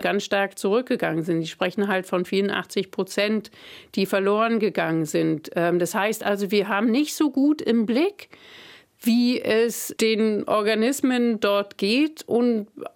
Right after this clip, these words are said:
wenn man den Teil zum Beispiel liest, dann lernt man mehr und erschrickt sich, was wir alles nicht wissen. Und man hat aber im Gleichen gedacht,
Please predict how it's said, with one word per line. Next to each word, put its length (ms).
wenn 140
man 260
den 260
Teil 220
zum 140
Beispiel 400
liest, 420
dann 400
lernt 340
man 180
mehr 160
und 100
erschrickt 440
sich, 440
was 220
wir 140
alles 260
nicht 300
wissen. 460
Und 220
man 180
hat 120
aber 140
im 120
Gleichen 400
gedacht, 380